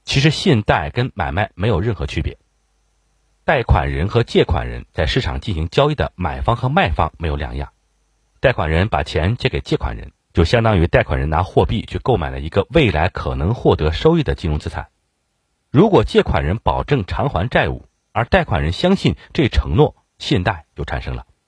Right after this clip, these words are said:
信贷一旦产生，就凭空创造了贷款人的资产和借款人的负债。等到借款人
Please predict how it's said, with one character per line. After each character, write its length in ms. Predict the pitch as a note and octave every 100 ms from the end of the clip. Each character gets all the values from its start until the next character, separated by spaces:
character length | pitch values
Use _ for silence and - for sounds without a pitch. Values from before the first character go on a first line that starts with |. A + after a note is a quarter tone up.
| _
信 260 | - F3 B2
贷 320 | C3 C3 - _
一 100 | G#2
旦 240 | - D3+
产 220 | F2 B1+ -
生， 180 | E2+ - _ _
就 100 | -
凭 240 | A2 - A2
空 180 | A#2 A#2
创 220 | C3+ G2
造 80 | E2
了 140 | C#2
贷 180 | C3+ G#2
款 160 | -
人 100 | B1+
的 80 | C#2
资 140 | C#2 G2+
产 220 | - B1+
和 120 | D#2
借 160 | - B2
款 200 | - A#1+
人 80 |
的 80 | C2+
负 120 | -
债。 220 | D2+ D#2 - _ _ _ _ _ _ _ -
等 160 | F#2+
到 100 | G#2
借 160 | G#2 A#2+
款 220 | F#2+ D#2+
人 240 | D2+ F2